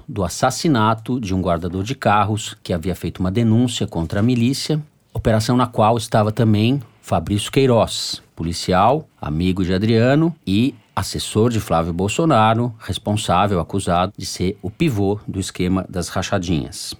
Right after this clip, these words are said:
Em dois mil e sete, o Adriano recorreu da sentença, ele foi condenado, foi absolvido em dois mil e sete. Saiu da prisão. Nesse mesmo ano, por coincidência, o Queiroz foi expulso da polícia. A gente vai cruzando a biografia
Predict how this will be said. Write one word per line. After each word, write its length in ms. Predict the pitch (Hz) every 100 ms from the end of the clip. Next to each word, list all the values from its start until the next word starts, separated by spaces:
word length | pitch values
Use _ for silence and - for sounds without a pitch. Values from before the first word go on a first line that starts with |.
| -
Em 200 | 190 208
dois 340 | 147 117 101
mil 160 | 104 110
e 80 | 117
sete, 680 | - 160 165 - - 85 82 - -
o 140 | -
Adriano 380 | 98 101 104 104
recorreu 360 | 101 - 98
da 120 | 101 107
sentença, 420 | 147 139 156 120
ele 60 |
foi 100 | 104
condenado, 460 | 104 117 135 143 180
foi 120 | -
absolvido 560 | 170 156 180 147 135 165
em 60 |
dois 160 | 147 135
mil 100 | 147
e 40 |
sete. 520 | 147 104 78 - - - _ -
Saiu 240 | - 117
da 100 | 139
prisão. 480 | 143 143 113 92 76 -
Nesse 300 | 151 180 131
mesmo 340 | 120 104 110
ano, 160 | 135 123
por 160 | 104
coincidência, 760 | 98 120 120 131 147 170 - 165 - -
o 100 | 156
Queiroz 460 | 151 175 131 147
foi 160 | - 170
expulso 500 | 156 - 147 147 143
da 80 | 139
polícia. 600 | - 127 123 107 - 69 - -
A 60 |
gente 240 | - 107 104
vai 140 | 110
cruzando 640 | 113 123 104 117 127 123 -
a 80 | 98
biografia 680 | 107 104 98 - 107 107